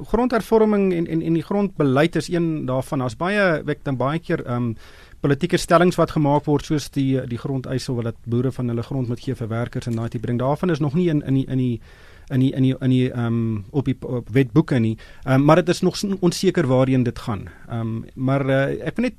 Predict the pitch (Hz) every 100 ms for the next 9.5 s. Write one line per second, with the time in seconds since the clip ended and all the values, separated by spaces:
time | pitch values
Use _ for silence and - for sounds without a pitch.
0 | - 208 202 196 185 175 190 220 233 -
1 | 208 185 - 190 165 170 170 170 165 -
2 | - - - - 135 135 135 135 135 139
3 | 147 151 - - 143 135 - 202 190 208
4 | 185 131 139 170 170 147 127 147 151 -
5 | 143 135 165 139 139 139 143 135 117 131
6 | 127 120 123 - 131 143 135 127 120 120
7 | - 131 123 - - 123 - 123 135 -
8 | 175 165 139 127 147 135 127 113 135 151
9 | 135 120 113 113